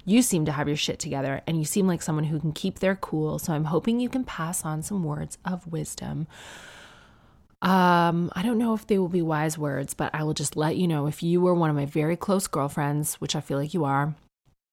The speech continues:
and I wasn't worried about offending you, I would just answer in the most honest way.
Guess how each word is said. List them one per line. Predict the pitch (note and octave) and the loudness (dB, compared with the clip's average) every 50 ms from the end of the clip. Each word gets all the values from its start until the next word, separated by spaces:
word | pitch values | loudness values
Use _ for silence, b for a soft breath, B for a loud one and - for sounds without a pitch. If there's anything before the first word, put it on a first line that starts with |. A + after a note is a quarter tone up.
| _ _ _ _ _ _ - - | _ _ _ _ _ _ -8 -2
and | - D#3+ | 2 2
I | D#3+ | 4
wasn't | D#3+ D#3 D#3 D#3+ G3+ D3+ | 4 4 4 4 2 2
worried | F#3 E3 E3+ F3 E3+ | 2 2 4 4 4
about | F3+ E3 E3+ E3 | 4 6 6 4
offending | E3+ - - D3+ C#3+ C#3+ C#3 D3+ D3 D3 | 4 2 0 -2 -2 0 0 0 0 0
you, | C#3+ C#3+ C#3+ C#3+ | 0 0 0 0
I | - - | 0 -2
would | D#3 D3+ | 0 0
just | D3+ D3 - - | 0 0 0 -2
answer | D#3+ E3 E3+ F3 - - E3+ D#3+ | -2 -2 -2 -2 -2 0 0 2
in | D3+ | 2
the | D3+ | 2
most | D3+ D3+ D3 - - - | 2 0 0 -2 -2 -2
honest | D3+ D3 D3+ D#3 D3+ - | 0 0 0 0 -2 -2
way. | - D3 B2+ B2+ C#3+ E3+ | -4 -4 -4 -4 -6 -8